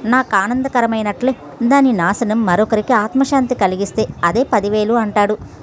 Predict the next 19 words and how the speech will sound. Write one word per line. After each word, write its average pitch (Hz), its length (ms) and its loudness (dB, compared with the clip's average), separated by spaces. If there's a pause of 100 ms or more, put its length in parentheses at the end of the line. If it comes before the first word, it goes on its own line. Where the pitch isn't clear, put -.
(140)
దేవుడంటావా, 202 760 2 (160)
మనిషివంటావా?" 220 760 0 (960)
ఉత్తముడైన 247 560 2
చక్రవర్తి 196 680 0 (120)
మాధవి 170 440 0
దృష్టిలో 185 440 -2 (480)
స్నేహితులకు 262 680 4
దేవుడు 202 380 4
లాంటి 214 300 2 (100)
చక్రవర్తి 190 500 0 (360)
మరి 277 200 4
తనకెందుకింత 254 920 0
ద్రోహం 208 400 2 (100)
చేశాడు? 214 340 2 (360)
అరచేతిలో 214 540 0
కణతలు 214 440 -2
రుద్దుకుంటున్న 208 600 0
రవీంద్రను 196 500 0
కొద్దిగా 196 440 0